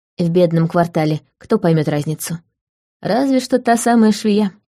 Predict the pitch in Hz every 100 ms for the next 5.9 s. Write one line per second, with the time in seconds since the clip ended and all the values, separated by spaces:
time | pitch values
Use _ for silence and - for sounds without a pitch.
0 | _ _ _ _ _ _ _ _ _ 190
1 | 190 190 175 165 190 240 - 247 233 214
2 | 208 269 254 240 233 294 285 254 240 196
3 | 208 262 233 196 190 180 - 202 185 160
4 | 170 226 190 170 185 185 180 180 170 165
5 | - 160 165 165 156 156 151 151 165